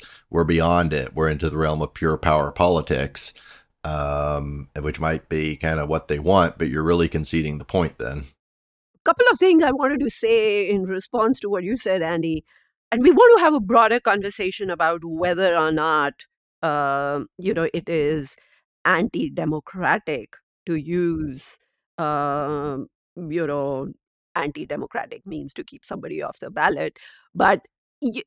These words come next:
Speaker 2: to, in response to, you know, even in the example of some politician inciting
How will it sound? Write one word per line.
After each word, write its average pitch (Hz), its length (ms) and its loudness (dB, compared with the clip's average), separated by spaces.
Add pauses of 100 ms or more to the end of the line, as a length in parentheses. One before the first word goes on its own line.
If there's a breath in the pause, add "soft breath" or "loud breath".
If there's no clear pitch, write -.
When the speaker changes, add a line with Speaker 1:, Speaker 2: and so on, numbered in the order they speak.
Speaker 2:
to, 269 140 -6
in 311 80 6
response 311 500 0
to, - 80 -8
you 269 300 -2
know, 330 300 2 (300)
even 440 400 6
in 349 100 8
the 254 260 2
example 165 920 0
of 170 160 0
some 208 460 -2
politician 170 720 -2
inciting 156 1040 -2